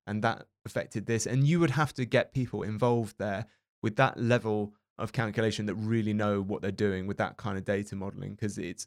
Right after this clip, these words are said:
it's very easy to start <laughs> for things to start, start going off piece. So that they've built that in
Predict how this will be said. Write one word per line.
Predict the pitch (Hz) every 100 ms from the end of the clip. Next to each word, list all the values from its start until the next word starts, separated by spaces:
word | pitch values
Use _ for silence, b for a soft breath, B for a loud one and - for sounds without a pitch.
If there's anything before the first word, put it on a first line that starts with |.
| -
it's | 117
very | 113 117 110 107
easy | 107 107 104
to | 104 113
start | 104 - - -
<laughs> |
for | 101
things | - 135 107 -
to |
start, | 104 - 110 - _ _
start | _ 110
going | - 110 110
off | 104
piece. | - 101 98
So | - 120 110 B _ _ _
that | 196 208
they've | 185 143
built | 165 131
that | 147 -
in | 156 120 123